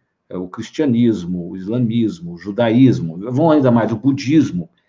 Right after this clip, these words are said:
todas elas têm em comum alguma prática de jejum, né?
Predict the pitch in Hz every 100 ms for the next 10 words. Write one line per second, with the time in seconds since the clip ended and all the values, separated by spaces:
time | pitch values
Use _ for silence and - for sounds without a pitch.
0 | _ _ _ _ _ - 226 226 190 139
1 | 156 170 170 156 151 165 131 123 139 139
2 | _ _ - 120 147 165 - 127 131 127
3 | - 127 127 - 107 107 - _ _ _
4 | _ _ _ _ _ - 117 123